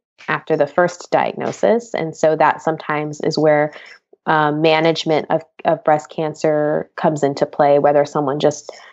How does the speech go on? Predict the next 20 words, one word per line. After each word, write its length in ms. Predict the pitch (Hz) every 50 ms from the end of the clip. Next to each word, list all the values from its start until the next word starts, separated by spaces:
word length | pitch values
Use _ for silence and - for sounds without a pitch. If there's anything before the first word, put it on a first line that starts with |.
| _ -
does 160 | 165 156 147
a 60 | 143
small 340 | 143 - - 220 220 233 233
procedure 520 | 233 226 214 - - 196 190 180 190 180
like 180 | 170 151 143 -
a 60 | 151
lumpectomy 720 | 147 143 139 160 - 196 202 196 - - 190 190 180 175
or 120 | 160 151
chooses 340 | 151 - - 156 147 143 143 -
to 100 | - 156
do 160 | 143 151 151
a 60 | 143
bigger 280 | 143 - 156 160 160 160
procedure 460 | 156 - 151 151 - 156 147 151 156
like 180 | 147 143 143 -
a 60 | 147
double 320 | 143 - 143 127 - 147
mastectomy 760 | 143 143 147 143 143 - - 160 147 - - 151 147 143 147 147
because 360 | 147 143 143 - 151 143 147
of 160 | 151 143 -